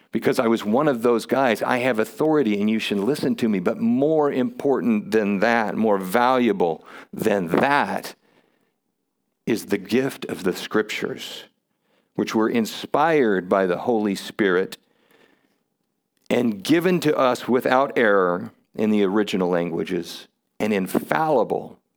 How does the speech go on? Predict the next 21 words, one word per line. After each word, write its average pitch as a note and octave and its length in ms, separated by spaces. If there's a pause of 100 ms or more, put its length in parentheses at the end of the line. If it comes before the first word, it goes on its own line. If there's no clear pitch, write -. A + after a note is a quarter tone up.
for - 240
your F#2+ 180
life. - 580 (2750)
Have A2+ 120
you - 80
ever F#3 300 (120)
sat C3 300
back A#2+ 280
and G2+ 120
just G2 200
reflected G2 680
on F2 540 (1400)
how - 300
amazing G#2+ 720
it G#2+ 120
is G2+ 280
that E2+ 120
we G#2+ 120
have G2+ 120
a F2+ 60
God F#2+ 760